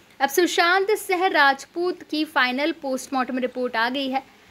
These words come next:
जिसके बाद एक्टर के शरीर पर किसी संघर्ष या बाहरी चोट के निशान नहीं पाए गए हैं।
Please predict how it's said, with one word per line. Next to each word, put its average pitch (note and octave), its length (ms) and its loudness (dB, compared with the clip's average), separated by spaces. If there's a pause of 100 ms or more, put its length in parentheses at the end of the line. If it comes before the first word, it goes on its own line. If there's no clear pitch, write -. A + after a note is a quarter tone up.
(200)
जिसके D#4+ 240 0
बाद F4+ 320 4
एक्टर - 1300 -2
के G4+ 160 2
शरीर F4 340 0
पर F#4 200 -2
किसी E4+ 400 -2
संघर्ष D4 500 0
या D4 100 2
बाहरी B3 360 -2
चोट C4+ 280 -6
के C#4+ 100 -4
निशान B3+ 420 -2
नहीं B3 280 -2
पाए D4 260 4
गए C#4 120 -2
हैं। C#4+ 180 -4